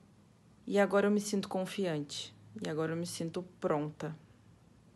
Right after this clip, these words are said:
pra fazer o que eu sempre quis, que é atuar na área que eu gosto, que é serviços de alimentação. Eu tenho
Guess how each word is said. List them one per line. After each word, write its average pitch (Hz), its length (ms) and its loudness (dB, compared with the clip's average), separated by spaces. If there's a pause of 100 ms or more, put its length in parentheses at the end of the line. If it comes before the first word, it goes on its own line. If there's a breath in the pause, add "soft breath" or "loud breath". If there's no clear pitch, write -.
(140)
pra 165 160 -2
fazer 170 760 0
o 185 60 -2
que 185 140 -4
eu 175 60 0
sempre 165 420 -4
quis, 226 680 -2 (880 loud breath)
que - 200 -4
é 175 680 2
atuar 170 400 6
na 180 80 6
área 165 200 6
que 160 100 -4
eu 156 100 2
gosto, 185 760 2
que - 80 -2
é - 20 -2
serviços 170 500 -4
de 170 80 0
alimentação. 170 1000 0 (1000)
Eu 170 180 2
tenho 175 800 0